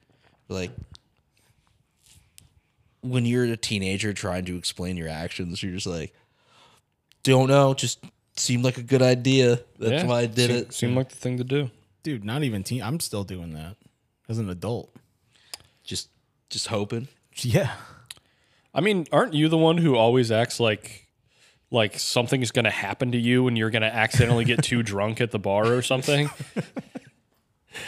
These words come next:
Speaker 2: Or you go outside in a sweater vest and you're, like, surprised that your torso is cold? Or maybe not a sweater vest, regular vest, sorry.
Speaker 1: Oh, yeah, dude, fuck vests.
Speaker 3: Oh, yeah, are you no longer wearing vests? Or
Speaker 1: It's too cold for vests.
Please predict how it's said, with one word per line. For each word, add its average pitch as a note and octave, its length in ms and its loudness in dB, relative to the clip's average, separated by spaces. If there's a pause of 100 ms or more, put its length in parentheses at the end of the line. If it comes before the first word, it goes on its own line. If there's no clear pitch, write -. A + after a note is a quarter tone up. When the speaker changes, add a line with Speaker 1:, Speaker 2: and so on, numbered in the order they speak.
(240)
Speaker 2:
Or B2+ 320 8
you B2+ 200 4
go C3 200 8
outside B2 460 4
in A#2+ 120 2
a G#2+ 80 2
sweater A2+ 340 4
vest B2+ 400 2
and A2 160 0
you're, G#2+ 100 2
like, G#2 180 4
surprised G#2+ 680 0
that G#2+ 280 -4
your G#2+ 180 -2
torso A2 460 0
is A#2 120 -4
cold? B2 400 -2 (720)
Or A#2+ 60 -2
maybe C3 220 6
not A2+ 140 4
a F#2+ 40 2
sweater G2 260 -2
vest, F2 260 -6
regular F#2+ 280 0
vest, E2 340 -12
sorry. F#2 300 -8 (260)
Speaker 1:
Oh, A#2 160 -2
yeah, G#2+ 180 -2
dude, G2+ 200 -8
fuck A#2+ 240 -4
vests. - 600 -12 (160)
Speaker 3:
Oh, C#3+ 60 -4
yeah, B2+ 180 -2
are G#2+ 60 -4
you A2 140 -4
no A2 160 -2
longer G#2 280 -4
wearing F#2+ 260 -6
vests? - 520 -8
Or F2 240 -16 (140)
Speaker 1:
It's - 140 -6
too B2+ 140 0
cold G#2 320 0
for F#2+ 140 -6
vests. - 580 -10